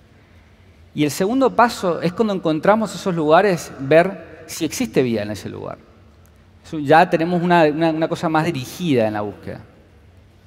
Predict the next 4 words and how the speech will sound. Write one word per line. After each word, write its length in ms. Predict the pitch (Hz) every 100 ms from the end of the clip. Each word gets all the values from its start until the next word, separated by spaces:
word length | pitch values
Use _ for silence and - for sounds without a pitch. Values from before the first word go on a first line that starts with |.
| _ - _ _ _ _ _ _ _ _ _ -
Yo 100 | 175
tengo 180 | 208 220
la 120 | 190
suerte 580 | - 220 208 196 233